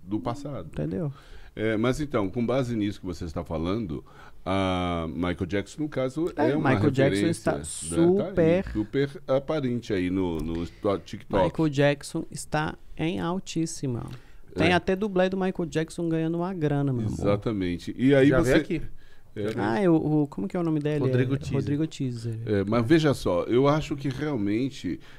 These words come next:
Speaker 1: é, existe um momento que as pessoas vão buscar em mim uma, um momento do, do,
Speaker 2: É.
Speaker 1: da nostalgia. Eu estou aguardando que
Speaker 2: Sim.
Speaker 1: isso aconteça, por favor.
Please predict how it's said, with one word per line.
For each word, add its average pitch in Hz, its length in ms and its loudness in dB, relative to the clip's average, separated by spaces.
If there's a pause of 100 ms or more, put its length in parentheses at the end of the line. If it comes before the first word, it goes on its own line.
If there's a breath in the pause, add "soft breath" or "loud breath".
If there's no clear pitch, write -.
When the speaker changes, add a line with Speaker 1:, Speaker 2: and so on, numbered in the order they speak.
(120)
Speaker 1:
é, 95 420 0
existe 110 480 -2
um 139 40 2
momento 117 500 0
que - 100 -2
as 98 140 2
pessoas 98 320 -4
vão 107 240 -2
buscar 104 720 -4
em 107 100 -2
mim 101 320 -2
uma, 117 420 -4 (240 soft breath)
um 107 80 -10 (240)
momento 107 400 -2
do, 104 240 -2
do, 92 140 -6
Speaker 2:
É. 127 220 4
Speaker 1:
da 110 80 2
nostalgia. 92 640 -2
Eu 76 40 -4
estou 123 240 -6
aguardando 107 520 -4
que 120 40 -4
Speaker 2:
Sim. 127 160 -4
Speaker 1:
isso 117 140 -2
aconteça, 101 420 -6
por 78 140 -16
favor. 85 480 -4